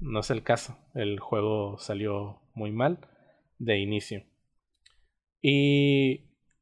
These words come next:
pues, muchas cosas sucedieron durante, eh, esta,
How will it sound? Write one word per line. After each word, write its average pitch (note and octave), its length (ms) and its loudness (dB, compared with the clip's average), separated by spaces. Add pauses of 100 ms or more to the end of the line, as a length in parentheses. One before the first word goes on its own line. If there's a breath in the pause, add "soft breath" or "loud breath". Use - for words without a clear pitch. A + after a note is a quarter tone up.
(840)
pues, D3 300 2 (160)
muchas F3 500 0
cosas D#3 680 0 (100)
sucedieron A#2 1000 2 (1120)
durante, A2+ 920 2 (640)
eh, A#2 480 4
esta, C3+ 920 2